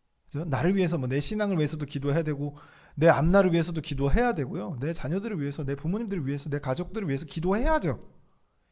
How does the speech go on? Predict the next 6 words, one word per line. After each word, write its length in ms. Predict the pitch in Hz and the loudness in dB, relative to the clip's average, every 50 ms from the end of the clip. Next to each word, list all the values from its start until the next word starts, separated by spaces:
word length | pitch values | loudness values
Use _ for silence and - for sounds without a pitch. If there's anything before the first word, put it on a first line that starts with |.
| _ | _
기도해야 600 | _ - - 180 202 262 277 269 269 262 262 254 | _ -4 -2 0 4 6 6 8 8 8 8 8
되는데, 420 | 214 214 190 185 185 180 185 190 165 | 6 4 4 4 2 2 2 2 0
그 160 | - - 240 | 0 -2 -6
방향이 480 | 247 - - - 156 170 196 196 208 208 | -6 -2 0 0 2 2 0 -2 -2 -4
조금만 460 | 202 - 143 131 143 156 165 175 175 165 | -4 -4 -4 -4 -4 -4 -2 -2 -4 -4
달라지면 720 | 147 135 135 131 120 131 139 160 214 262 240 160 127 123 | -6 -6 -6 -8 -8 -8 -10 -10 -10 -10 -10 -10 -12 -12